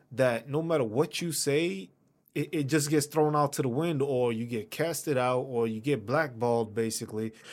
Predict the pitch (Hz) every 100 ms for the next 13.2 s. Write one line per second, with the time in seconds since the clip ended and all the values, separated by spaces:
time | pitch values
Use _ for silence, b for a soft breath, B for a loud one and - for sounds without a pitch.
0 | B 170 165 165 143 170 151 - 110 98
1 | - 127 - 110 - - - 135 139 110
2 | - 104 - - 156 98 95 b b b
3 | b b 120 135 117 - 123 110 104 98
4 | 95 _ _ _ _ _ _ _ _ _
5 | 143 139 131 160 185 170 139 139 139 127
6 | 120 120 123 123 - 156 165 - 139 131
7 | 135 135 127 123 113 156 151 135 120 139
8 | 117 156 170 175 131 135 131 117 - 143
9 | 151 - 147 135 - - 175 180 117 107
10 | 180 160 - B B B B - 170 156
11 | 160 123 107 127 170 151 160 143 - 202
12 | 185 160 160 151 143 120 139 151 151 147
13 | 135